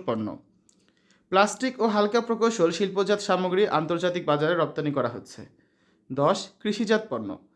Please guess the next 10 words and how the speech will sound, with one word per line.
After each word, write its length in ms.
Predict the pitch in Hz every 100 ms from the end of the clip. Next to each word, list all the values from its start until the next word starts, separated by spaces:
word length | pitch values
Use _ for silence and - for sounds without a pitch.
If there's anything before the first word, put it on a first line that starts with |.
| _ _ _
আলু, 240 | 147 185 220
ফলমূল, 480 | 233 196 185 196 214 214
সবজি 320 | 180 165 165 220
ইত্যাদি 300 | 165 160 170
বিভিন্ন 300 | 165 160 170 170
দেশে 220 | 160 220
রপ্তানি 360 | 170 135 139 135
করা 180 | 113 104
হয়। 140 | - - _ _ _ _ _ _ _
বাংলাদেশ 400 | 151 180 214 254